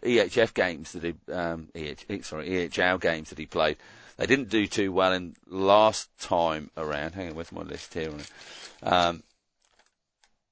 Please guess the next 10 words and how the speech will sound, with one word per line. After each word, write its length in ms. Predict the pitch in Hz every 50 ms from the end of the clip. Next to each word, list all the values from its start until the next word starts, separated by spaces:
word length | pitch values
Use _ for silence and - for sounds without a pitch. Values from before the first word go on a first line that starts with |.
| _ _ _ _ -
no, 100 | 107 95
last 280 | 104 127 147 151 143 -
time 120 | 131 113
around 460 | 104 101 104 104 101 98 98 95 92 _ _ _ -
they 100 | 104 98
got 160 | 101 113 -
through. 280 | - - 123 120 110 98
They 160 | 98 98 98
beat, 280 | - 107 104 101 104 - _ _ _ _ -
um, 540 | 98 98 95 95 92 90 90 87 87 78